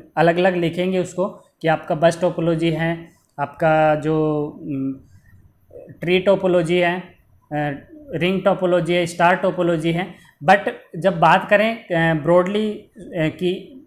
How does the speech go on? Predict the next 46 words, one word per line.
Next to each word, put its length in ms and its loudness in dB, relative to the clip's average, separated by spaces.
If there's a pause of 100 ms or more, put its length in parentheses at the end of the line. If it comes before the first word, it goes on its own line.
(120)
कॉन्सेप्ट 460 0
की 80 -6
मैं 160 -2
बात 240 4
करूं 120 -4
तो 100 -4
दो 160 0
तरीके 340 -2
के 120 -4
कॉन्सेप्ट 460 -2
हम 120 -2
टोपोलॉजी 480 -2
में 120 -2
फॉलो 280 -2
करते 280 -2
हैं, 240 -4 (360)
एक 280 0
ब्रॉडकास्ट 520 2
और 80 -2
दूसरा 500 -2 (320)
पॉइंट 280 2
टू 80 2
पॉइंट। 300 -4 (380)
ब्रॉडकास्ट 580 4
में 140 -4
क्या 100 4
होता 200 0
है, 60 -4
जैसे 240 -2
आपका 260 2
टीवी 320 0
पे 160 -4
चैनल 320 0
ब्रॉडकास्ट 520 -2
होता 240 -2
है 80 -2
तो 120 -4
एक 400 -4
कोई 160 2
पर्टिकुलर 600 -2
नंबर 300 -2
चैनल 360 -2
पे 140 -2
हमेशा 400 -2
वही 640 -6
आपका, 480 0